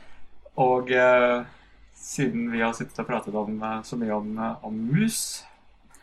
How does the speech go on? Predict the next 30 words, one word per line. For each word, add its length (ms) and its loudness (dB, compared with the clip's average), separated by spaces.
så 260 -2
har, 300 4
eh, 340 0
vi 80 -4
har 220 4
en, 260 -2
eh, 280 -4
ja, 280 2
under, 360 0
eh, 420 2
under 160 -2
overskriften 480 -2
anbefalinger, 640 -2
så 520 -4
sto 340 -6
det 80 -4
bare 280 0
at, 120 -8
eh, 200 -4
vi 180 -6
skulle 200 -10
be 80 -4
alle 220 -2
om 80 -6
å 100 -6
sjekke 240 -8
museene 480 -4
i 60 -6
sitt 140 -6
område. 420 0